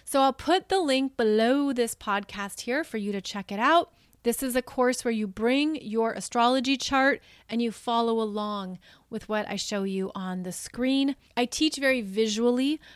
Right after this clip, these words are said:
because that's how we learn, and astrology is visual. It's about the symbols, the glyphs, the degrees, right? It's about looking at the chart.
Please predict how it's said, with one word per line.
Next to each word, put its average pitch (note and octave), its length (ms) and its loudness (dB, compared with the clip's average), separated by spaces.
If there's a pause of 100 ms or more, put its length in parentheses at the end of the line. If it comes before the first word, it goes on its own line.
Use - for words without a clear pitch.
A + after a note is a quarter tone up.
(120)
because G#3+ 280 -6
that's A3+ 360 -6
how F#3+ 180 -4
we A#3+ 180 -2
learn, A3+ 460 -2 (180)
and A#3 120 0
astrology C4+ 580 4
is A#3+ 300 2
visual. A#3 520 2 (260)
It's A3+ 220 0
about A3 420 4
the B3 100 -2
symbols, A#3+ 520 2
the A3 100 -6
glyphs, A3 480 -2
the A3 100 -4
degrees, A#3 680 2
right? A3+ 340 2
It's A#3 220 -6
about G#3+ 240 0
looking B3 280 -2
at A#3+ 140 -4
the A#3+ 80 -2
chart. C4 460 0